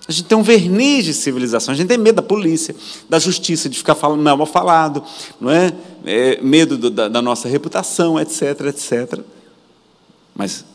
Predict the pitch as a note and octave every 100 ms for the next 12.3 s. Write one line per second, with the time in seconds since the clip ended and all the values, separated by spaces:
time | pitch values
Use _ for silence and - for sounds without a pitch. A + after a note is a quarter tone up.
0 | _ _ - G#2+ G2 - A2+ G2+ F#2 E2+
1 | A2 C#3 - G3+ A3 A3+ D#3 A#2 F#2+ G2+
2 | F#2 F#2+ F2+ F#2 F2+ - D#2+ D#2+ - F#2
3 | D#3 - - - - - - - - -
4 | _ - G3 G#3+ F#3+ F3 E3 D3+ C#3+ D3
5 | D3+ F#3+ F#3+ D#3+ D3 - C3 B2 A#2+ A#2+
6 | A2+ A#2 C#3 - G#3 A3 - - - -
7 | A3 A3+ A3 G3+ G3 F#3 F#3 F3 D#3+ D#3+
8 | D3+ D3+ C#3+ A2 G#2+ G#2 C#3 E3+ D#3+ E3+
9 | E3 E3 E3+ E3 D#3+ D#3 E3 E3 D3+ D3+
10 | E3+ D3 C3+ C3 - E3+ - - E3+ D#3
11 | D3+ C3+ C3+ C3+ F3+ F3+ D3+ E3 E3 D3+
12 | G#2 F#2 -